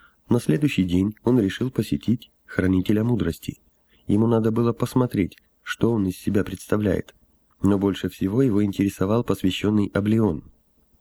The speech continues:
Утром он послал одного из оставшихся у него посвящённых к хранителю памяти с просьбой об аудиенции, а сам с помощью Эмирона занялся подгонкой мантии и плаща.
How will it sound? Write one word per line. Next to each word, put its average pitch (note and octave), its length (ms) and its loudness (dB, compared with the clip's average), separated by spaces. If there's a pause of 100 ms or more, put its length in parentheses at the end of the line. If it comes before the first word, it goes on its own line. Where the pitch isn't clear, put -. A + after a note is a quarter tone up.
(140)
Утром F#2+ 320 0
он F2 120 0
послал F2 360 -2
одного F2+ 340 0
из E2 100 -4
оставшихся E2+ 600 -2
у E2+ 60 0
него E2+ 200 0
посвящённых F2 720 -2 (240)
к - 60 -14
хранителю G#2+ 520 2
памяти F2+ 420 0
с - 60 -6
просьбой F2+ 400 0
об G2 220 -2
аудиенции, A2 720 -2 (300)
а F#2 100 -2
сам C3 300 -2 (200)
с - 120 -20
помощью F2+ 420 0
Эмирона F#2 440 0 (360)
занялся G2 520 0
подгонкой F#2+ 520 -2
мантии A2 400 0
и F#2 160 -2
плаща. - 480 -2